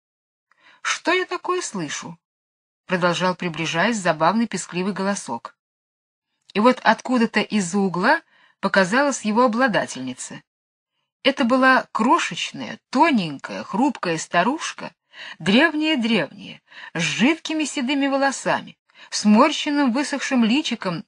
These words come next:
и на тоненьких, как палочки, ножках. «Наверно, самая старая на свете», подумали ребята. Но, как ни удивительно, она побежала к ним навстречу легко и весело, словно юная девушка. «Ну-ну-ну-ну, вот это да!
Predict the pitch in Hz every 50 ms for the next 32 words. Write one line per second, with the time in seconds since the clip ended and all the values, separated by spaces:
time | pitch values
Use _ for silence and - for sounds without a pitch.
0 | _ - 233 233 226 220 208 - _ - 269 330 370 349 339 320 277 - 247 240
1 | - - 214 208 - - - - 247 294 294 262 - - - - 220 220 254 294
2 | 294 233 - - - - - _ _ _ _ _ _ _ _ _ - - - -
3 | - - 160 160 156 156 175 185 190 190 196 202 196 _ _ _ _ _ _ _
4 | _ - - - 190 185 196 214 233 240 233 - - - 262 285 330 339 339 320
5 | 302 277 254 220 - - 196 190 156 - 165 - - 170 165 160 170 165 156 156
6 | 151 165 175 160 165 156 156 - - 127 - _ _ _ _ _ _ _ _ _
7 | _ - 185 190 - - 214 208 - 202 196 190 175 160 175 165 196 262 285 -
8 | 269 233 196 185 175 180 202 202 - 180 170 190 175 190 202 202 196 175 - 185
9 | 185 180 175 185 - - - - 165 233 277 - - 220 196 202 - - - 233
10 | 269 277 277 302 381 370 - - 180 170 151 - _ - - - - - - -
11 | 220 226 226 233 254 254 247 294 302 320 339 339 294 330 349 294 196 165 - -
12 | - - 156 - _ _ _ _ _ _ _ - - 415 415 359 302 262 240 220
13 | 202 180 165 156 151 156 - _ _ _ _ _ _ _ - 392 - - 285 247
14 | - 214 180 156 151 135 131 151